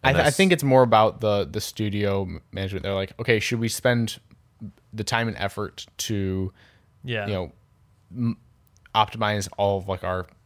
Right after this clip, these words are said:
Speaker 1: our textures, our normal maps, and everything like that, right?" Uh, as well as just, you know, removing at, like, sometimes you'll just,
Speaker 3: 'Cause
Speaker 1: like,
Speaker 3: it's a
Speaker 1: have
Speaker 3: lot of
Speaker 1: random
Speaker 3: work.
Speaker 1: assets sitting in there. Yeah, it's a lot of work, right? Or just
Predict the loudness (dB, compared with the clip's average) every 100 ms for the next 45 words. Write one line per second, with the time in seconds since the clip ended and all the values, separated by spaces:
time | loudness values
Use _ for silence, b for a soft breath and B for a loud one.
0 | -8 -6 -2 -2 0 0 2 0 -6 _
1 | -8 -4 -2 -2 -2 -6 -8 -10 -10 -10
2 | -10 -8 -4 -4 -4 -4 -4 -4 -8 B
3 | B B B B B B _ -4 -2 -2
4 | -2 0 0 -4 -8 -10 -12 -8 -8 -8
5 | -6 -4 0 0 0 -2 -4 -6 -4 -6
6 | -8 _ -4 0 2 2 2 0 2 0
7 | 2 2 4 4 4 4 4 2 2 -2
8 | -2 -8 -10 -4 -2 0 -2 -2 2 2
9 | 2 0 0 0 -4 -8 b b b b
10 | -2 -2 -2 4 4 4 2 -4